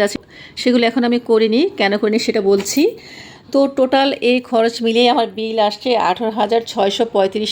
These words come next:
টাকা। এখনও তিনশো পঁয়ষট্টি টাকা বাকি আছে। তো আমার আর কি দেখা যায়, আহ, দু হাজার তিনশো পঁয়ষট্টি টাকা কিন্তু এখনও রয়ে গেছে, যেহেতু আমার বাজেট ছিল একুশ হাজার টাকা। তো চাইলে কিন্তু এই দু হাজার তিনশো পঁয়ষট্টি টাকার মধ্যে এই যে যাতায়াত খরচ বা ইন্টারনেট খরচ, ডায়াপার খরচ বা বাবুর দেখা যায়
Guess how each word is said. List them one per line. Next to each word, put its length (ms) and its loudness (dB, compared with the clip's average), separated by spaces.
টাকা। 160 0
এখনও 340 -2
তিনশো 320 -6
পঁয়ষট্টি 400 -2
টাকা 240 2
বাকি 380 0
আছে। 320 0
তো 60 0
আমার 280 0
আর 140 0
কি 100 -4
দেখা 300 -2
যায়, 260 0
আহ, 600 -4
দু 180 0
হাজার 280 0
তিনশো 320 -2
পঁয়ষট্টি 540 -2
টাকা 160 -2
কিন্তু 180 0
এখনও 300 2
রয়ে 220 6
গেছে, 200 -2
যেহেতু 400 -4
আমার 220 0
বাজেট 320 -2
ছিল 180 -4
একুশ 300 0
হাজার 260 0
টাকা। 200 -4
তো 80 2
চাইলে 360 0
কিন্তু 360 0
এই 320 2
দু 220 -10
হাজার 240 -4
তিনশো 280 -4
পঁয়ষট্টি 420 -4
টাকার 380 -2
মধ্যে 360 -2
এই 60 -2
যে 120 0
যাতায়াত 540 -2
খরচ 240 -2
বা 120 -2
ইন্টারনেট 380 -2
খরচ, 240 0
ডায়াপার 280 0
খরচ 140 -4
বা 120 0
বাবুর 340 -2
দেখা 200 -2
যায় 140 -2